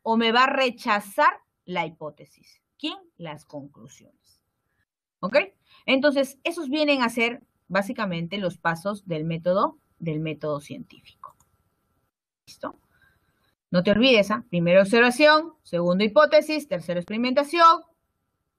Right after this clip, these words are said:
cuarto hay resultados y por último las conclu-, las conclusiones. Pasemos a hablar acerca de quiénes, acerca de los, de las características de los seres vivos.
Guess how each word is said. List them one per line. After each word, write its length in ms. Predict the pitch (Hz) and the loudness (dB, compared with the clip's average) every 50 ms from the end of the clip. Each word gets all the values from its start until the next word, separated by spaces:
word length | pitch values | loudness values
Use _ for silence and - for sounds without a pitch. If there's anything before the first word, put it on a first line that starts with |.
| _ _ _ _ _ _ | _ _ _ _ _ _
cuarto 400 | - 208 208 208 202 202 196 190 | 0 2 2 2 2 0 -2 -2
hay 100 | 190 196 | -2 -2
resultados 640 | 196 202 196 247 277 285 269 339 339 349 330 320 320 | -2 -4 -4 -6 -8 -4 2 4 6 6 6 4 0
y 80 | 302 | -4
por 160 | 294 294 262 | -2 -2 0
último 560 | 254 262 247 - 269 254 240 247 254 285 - _ - | 0 -2 -6 -8 -8 -8 -8 -8 -8 -10 -14 _ -14
las 500 | 175 175 185 196 208 214 220 214 - - | -12 -10 -6 -2 -2 -2 -2 -4 -8 -12
conclu-, 560 | - 208 208 202 190 208 220 240 294 294 - _ _ | -10 -8 -8 -6 -6 -6 -6 -6 -8 -10 -14 _ _
las 380 | - 170 170 165 165 165 - | -12 -8 -8 -8 -8 -8 -12
conclusiones. 880 | - 156 147 147 - - - - - _ _ _ _ _ _ _ _ _ _ _ _ _ _ _ _ _ _ _ _ | -14 -16 -16 -16 -18 -20 -20 -20 -20 _ _ _ _ _ _ _ _ _ _ _ _ _ _ _ _ _ _ _ _
Pasemos 460 | 302 330 - - 427 466 381 359 359 | 0 0 0 -2 -2 0 0 0 2
a 40 | 320 | 2
hablar 240 | 285 294 294 302 294 | 2 4 4 4 4
acerca 480 | 277 269 - 285 269 269 269 - 254 | 4 2 0 -2 -2 -2 -2 -4 -2
de 120 | 240 226 220 | -2 -4 -4
quiénes, 540 | - 254 262 254 247 220 190 185 196 - _ _ | -4 -4 -4 -2 -2 -4 -4 -6 -10 -14 _ _
acerca 840 | - 190 185 180 175 - - - 214 208 208 196 196 196 208 196 185 | 2 4 4 4 2 -2 -6 -4 0 0 0 0 0 -2 -2 -2 -2
de 160 | 165 165 160 | -2 -4 -8
los, 480 | 160 165 180 202 220 240 247 254 247 - | -6 -2 0 2 2 2 0 -2 -4 -6
de 120 | 190 180 | -4 -2
las 260 | 180 208 254 269 - | 0 0 0 0 -2
características 1160 | - - - 185 185 214 247 269 262 - - 196 190 233 226 233 - 233 202 220 214 214 185 175 | -4 0 2 2 4 4 4 2 0 -2 -6 -6 -4 -4 -4 -6 -6 -8 -2 0 0 0 2 0
de 100 | 180 165 | -2 -2
los 180 | 151 147 147 | -2 -4 -10
seres 300 | - 160 151 151 147 _ | -10 -12 -12 -12 -14 _
vivos. 420 | - - - _ _ _ _ _ | -20 -20 -20 _ _ _ _ _